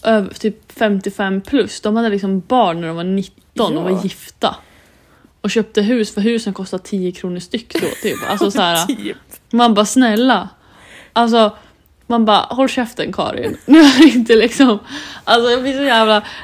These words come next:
Speaker 1: lack på sånt. Att så här bara, "Ah, men det kommer, du behöver inte stressa." Man bara, "Du har aldrig behövt stressa om det, för att du kunde köpa ett hus på en månadslön, liksom."
Speaker 2: <laughs> Typ. Ja.
Speaker 1: Ja.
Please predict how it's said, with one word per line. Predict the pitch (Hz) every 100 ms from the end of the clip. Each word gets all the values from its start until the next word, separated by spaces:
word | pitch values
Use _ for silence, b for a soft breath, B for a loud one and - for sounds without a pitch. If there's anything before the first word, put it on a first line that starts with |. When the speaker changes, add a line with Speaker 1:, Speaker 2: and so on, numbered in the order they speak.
| B
Speaker 1:
lack | 233 294 - - -
på | 208
sånt. | 208 196 175 -
Att | 226
så | 269
här |
bara, | 240 247
"Ah, | 294
men | 277 277 - B B - B B
det | - 269
kommer, | - 320 339 339 247
du | 226
behöver | 254 269
inte | 285
stressa." | - 285 269 269
Man | 240
bara, | 220
"Du | 196 262
har | 277
aldrig | 247 220
behövt | 208 208
stressa | - 269 233 - 320
om | 254
det, | 190 180 -
för | 220 -
att | 277 - - B B
du | 262
kunde | 269 294
köpa | 294 277 240
ett | 226
hus | 311 277 226
på | -
en | 233 214 -
månadslön, | 240 254 220 220 214 226 294 277 175 156
liksom." | 156 277 277 220 262 247
Speaker 2:
<laughs> | - -
Typ. | 233 233 - 208 _ - b b b b b b b -
Ja. | 170 175 175 170 165
Speaker 1:
Ja. | 233